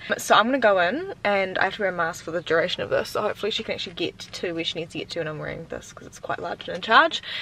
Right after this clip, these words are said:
But I will see you guys. This is the before, and get ready for the after, where my eyes are very watery and my face is very red. Let's go.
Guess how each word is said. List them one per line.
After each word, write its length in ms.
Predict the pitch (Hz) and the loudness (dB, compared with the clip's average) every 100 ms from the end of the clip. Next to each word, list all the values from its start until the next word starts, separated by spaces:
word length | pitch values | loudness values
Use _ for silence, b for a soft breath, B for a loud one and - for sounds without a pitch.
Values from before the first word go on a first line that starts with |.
| B B - | B B 4
But 200 | 240 - | 6 8
I 160 | 220 240 | 8 6
will 160 | 247 | 4
see 240 | - 240 269 | -2 2 4
you 80 | |
guys. 380 | 262 208 202 277 | 8 8 8 6
This 160 | 262 240 | 2 2
is 60 | 214 | 6
the 100 | 240 | 8
before, 600 | 262 - 311 269 254 302 | 8 8 10 10 10 6
and 460 | 226 220 226 226 233 | 2 2 2 0 0
get 160 | 233 | 2
ready 160 | 220 240 | 6 6
for 100 | 247 | 6
the 80 | 233 | 6
after, 480 | 202 - - 214 247 | 8 8 8 8 10
where 160 | 226 | 8
my 260 | 220 202 - | 8 6 8
eyes 220 | 208 214 | 6 6
are 100 | 214 | 2
very 240 | 202 220 | 6 6
watery 420 | 233 233 262 233 220 | 8 8 8 6 4
and 100 | 220 | 2
my 80 | |
face 260 | 214 190 196 | 0 0 0
is 100 | 190 | -4
very 220 | - 185 | -2 0
red. 220 | 175 175 | 2 2
Let's 260 | 165 196 - | 4 2 4
go. 420 | - 170 185 196 | 8 10 10 8